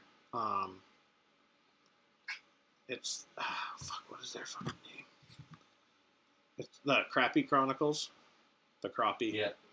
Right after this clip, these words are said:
Speaker 1: Chronicles. Not Crappy. I mean, it is Crappy. But they did a thing on Maine, and it is fucking incredible. They did a really good job. They got a really cool catch and cook. Um,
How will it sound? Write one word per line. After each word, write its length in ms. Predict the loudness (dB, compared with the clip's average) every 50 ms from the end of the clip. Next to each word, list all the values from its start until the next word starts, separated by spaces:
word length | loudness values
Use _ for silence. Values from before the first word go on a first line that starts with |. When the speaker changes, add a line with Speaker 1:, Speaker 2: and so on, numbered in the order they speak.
| -20 -2
Speaker 1:
Chronicles. 520 | 0 2 2 2 -2 -4 -6 -6 -6 -6 -12 -12
Not 140 | -12 -12 -10 -6
Crappy. 360 | -6 -6 -6 -6 -8 -10 -10 -14 _ _ _ _ -20 _ _ _ _ _ -14
I 40 | -14
mean, 100 | -14 -14 _ _ _ -10
it 80 | -8
is 120 | -8 -8 -10
Crappy. 300 | -14 -18 -18 -18 -18 -18 _ _ _ -2
But 200 | -2 -2 -2 -4 -14 -20 -20 -20 -20 -20 _ _ _ 2
they 160 | 6 6 6
did 220 | 8 8 6 8
a 220 | 6 4 4 2 0
thing 280 | -2 0 0 0 2 2
on 200 | 0 -2 -2 -2
Maine, 300 | -4 -4 -4 -6 -8 -14 -20 -20 -20 _ _
and 120 | 0 2 4
it 160 | 4 4 4
is 280 | 2 0 0 -2 -6 -10 -12 -16
fucking 460 | -14 -10 -2 0 0 0 0 -2 -8
incredible. 520 | -8 -10 -8 -2 -2 -2 -2 -2 -6 -10 -16 -16 _ _ _ _ _
They 120 | 0 2
did 160 | 4 4 2
a 40 | 2 0
really 300 | 0 0 0 0 0 -2
good 140 | -2 -4
job. 340 | 0 0 2 4 4 2 0 -2
They 120 | -6 -4 -2
got 120 | -2 -2
a 40 | -2
really 220 | -2 -2 -4 -4
cool 200 | -4 -4 -4 -4 -4
catch 260 | -2 -2 0 0 0
and 120 | -2 -2
cook. 220 | -4 -4 -4 -4 -6 -12 -20 -20 _ _ _ _ _ _ _ _ -4
Um, 500 | -2 0 0 0 0 0 -2 -6 -10